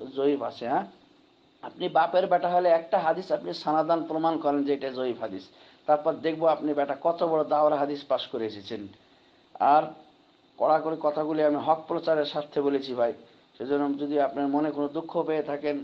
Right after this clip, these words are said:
আপনি আমাকে মাফ করবেন। আল হাক্কু আহাক্কু আন ইত্তাবা, এই প্রবাদটা মনে রাখবেন সবসময়। হক হচ্ছে, হকের হক হচ্ছে যে তাকে অনুসরণ করা,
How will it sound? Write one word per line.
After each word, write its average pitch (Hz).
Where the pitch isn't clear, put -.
আপনি 117
আমাকে 127
মাফ 135
করবেন। 127
আল 117
হাক্কু 156
আহাক্কু 175
আন 147
ইত্তাবা, 143
এই 117
প্রবাদটা 143
মনে 139
রাখবেন 123
সবসময়। 120
হক 147
হচ্ছে, 202
হকের 165
হক 190
হচ্ছে 220
যে 196
তাকে 170
অনুসরণ 156
করা, 104